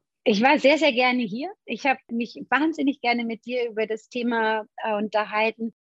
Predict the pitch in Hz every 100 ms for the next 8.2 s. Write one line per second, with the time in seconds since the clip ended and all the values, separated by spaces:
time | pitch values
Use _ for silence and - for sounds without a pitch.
0 | _ - 214 - 226 226 - 214 214 202
1 | 208 - 214 208 - - 196 208 320 -
2 | 220 226 220 214 220 208 202 220 233 226
3 | - 190 214 277 - - 269 330 - 220
4 | 208 202 190 208 220 196 190 - 247 294
5 | - 214 294 214 160 _ _ _ _ 208
6 | 202 202 196 214 220 - - 202 202 190
7 | 190 190 285 214 214 196 208 208 214 214
8 | 202